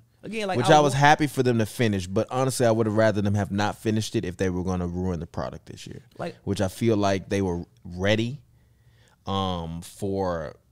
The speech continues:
Speaker 2: the N B A without covid, and then covid came and just, like,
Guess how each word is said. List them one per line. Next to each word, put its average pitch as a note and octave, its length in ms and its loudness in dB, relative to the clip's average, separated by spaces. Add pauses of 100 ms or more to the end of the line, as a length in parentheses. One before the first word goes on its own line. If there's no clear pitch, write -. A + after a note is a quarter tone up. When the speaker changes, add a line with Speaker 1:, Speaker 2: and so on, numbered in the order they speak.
(260)
Speaker 2:
the F#2+ 80 -6
N G2+ 180 -6
B F#2+ 180 -2
A F#2 240 -12 (180)
without F#2 440 -2
covid, A2 440 0
and F2+ 140 -2
then E2+ 100 -6
covid F#2+ 380 -2
came F#2 260 -4
and F2 100 -6
just, F2+ 220 -10
like, D#2 380 -10